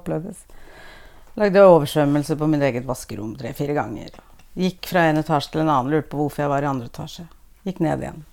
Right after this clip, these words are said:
Å ja, jeg skulle opp og hente putevar. Opp igjen i andre etasje.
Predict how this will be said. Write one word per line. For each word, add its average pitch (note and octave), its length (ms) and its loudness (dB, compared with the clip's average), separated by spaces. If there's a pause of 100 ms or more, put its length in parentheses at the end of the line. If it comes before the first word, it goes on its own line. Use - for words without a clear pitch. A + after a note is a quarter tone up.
(280)
Å F#3 120 0
ja, D#3 180 -2 (120)
jeg D#3+ 120 -8
skulle D3+ 220 -6
opp C#3+ 160 -10
og D3+ 60 -4
hente C#3 340 -8 (840)
putevar. - 380 -8 (200)
Opp F#3+ 260 -8
igjen F#3 160 2
i F3+ 40 0
andre D#3+ 220 -2
etasje. - 280 -12